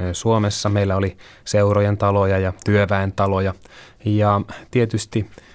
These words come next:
ö, niissä kaksikymmentäluvulla näkyi hyvin tuo, ö, jakautunut, ö, yhteiskunta sisällissodan jälkeen. Työväen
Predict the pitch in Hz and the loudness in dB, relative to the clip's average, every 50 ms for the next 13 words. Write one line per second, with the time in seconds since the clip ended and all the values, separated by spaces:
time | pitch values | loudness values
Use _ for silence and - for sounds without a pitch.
0 | - - - _ - _ - - 139 107 104 98 - - 120 131 135 123 107 - | -20 -20 -20 _ -20 _ -18 -12 -8 -6 -6 -6 -4 -2 0 2 2 2 2 0
1 | - 104 95 - - 113 - - - 104 - 104 101 98 - 101 92 92 90 92 | -2 -4 -4 -2 -2 -4 -4 -2 -4 -4 -2 -2 -2 -2 -2 -2 -2 -2 -2 -2
2 | 92 92 92 87 - - - 98 98 101 98 - 95 95 92 95 98 92 92 87 | -2 -2 -2 -4 -6 -6 -6 -4 -2 -2 -2 -2 -4 -2 0 0 0 0 -2 -4
3 | - - 90 82 82 - - - - 87 87 87 90 90 87 - 92 87 85 85 | -4 -4 -4 -4 -6 -6 -10 -12 -10 -8 -6 -4 -4 -4 -2 -2 -2 -2 -2 -4
4 | - - 90 87 82 85 - - - - _ _ _ _ - - - - - - | -4 -6 -6 -6 -6 -8 -10 -14 -20 -20 _ _ _ _ -20 -20 -20 -20 -20 -20
5 | - _ _ _ _ - 131 - 110 101 85 82 - - - - - _ _ - | -20 _ _ _ _ -18 -16 -14 -12 -12 -12 -12 -14 -16 -18 -20 -20 _ _ -20
6 | - - - 101 104 104 - - 95 95 - - - 95 92 92 - 90 85 - | -20 -10 -4 -4 -4 -2 -2 -2 -2 -2 -2 -4 -4 -4 -4 -2 -2 -4 -6 -6
7 | - - - 92 95 87 87 - - - 87 90 85 85 - - - - 95 92 | -10 -8 -6 -4 -4 -4 -4 -4 -6 -4 -4 -4 -6 -8 -10 -16 -10 -6 -6 -4
8 | 90 87 87 - - 85 85 90 90 - - - - - - _ _ _ _ - | -4 -4 -6 -8 -6 -6 -4 -4 -6 -8 -12 -16 -20 -20 -20 _ _ _ _ -4
9 | - 101 95 95 98 95 95 90 | -2 0 0 2 0 0 -2 -2